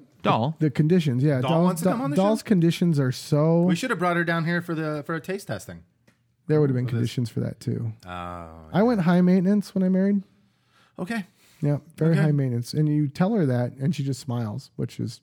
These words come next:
Speaker 2: the worst
Speaker 3: <laughs>
Speaker 2: thing she can do. So, yeah, anyway, uh, you didn't tell us about the trip. I can tell you a little bit about my week.
Speaker 3: Tell me.
Speaker 2: Uh, but, uh, I am more interested. We, we've talked about your job. We talked about the promotion.
Speaker 3: Yeah.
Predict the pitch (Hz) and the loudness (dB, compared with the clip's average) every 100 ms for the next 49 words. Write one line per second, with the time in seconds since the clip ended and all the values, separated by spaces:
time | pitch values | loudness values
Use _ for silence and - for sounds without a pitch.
0 | - 127 208 151 147 - - 160 156 160 | -6 -2 0 -2 -6 -4 2 2 4 2
1 | 135 165 156 147 143 156 143 139 131 - | 2 2 2 0 -2 -4 -4 -4 -4 -6
2 | - 180 - _ _ - 226 220 202 151 | -10 -14 -20 _ _ 2 4 6 4 2
3 | 135 185 214 202 175 160 160 160 160 160 | 0 4 6 6 6 6 4 4 4 2
4 | 135 - - - 170 196 277 - 226 220 | 0 -8 -20 -4 0 2 2 2 0 0
5 | 170 170 170 143 - 147 - 196 254 240 | 0 0 0 -2 0 0 2 2 2 4
6 | 220 202 185 175 175 165 156 147 143 120 | 4 4 4 4 2 2 2 2 2 0
7 | 131 - - _ _ - 143 156 107 - | -2 -4 -14 _ _ -6 -4 -2 -6 -10
8 | _ - _ _ _ _ 135 135 135 131 | _ -20 _ _ _ _ 0 2 2 0
9 | 127 147 143 139 143 135 135 127 131 139 | 0 0 2 0 0 2 2 0 0 2
10 | 151 180 180 175 180 147 156 139 143 143 | 4 4 4 4 2 0 0 -2 0 2
11 | 143 143 - 139 147 143 147 151 113 110 | 2 2 0 -2 0 -2 -2 -2 -2 -2
12 | 135 123 113 - 120 117 123 127 117 110 | -2 -2 -4 -4 -6 -6 -4 -2 -2 -4
13 | 117 131 165 139 151 90 | -2 -2 -2 -4 -4 -4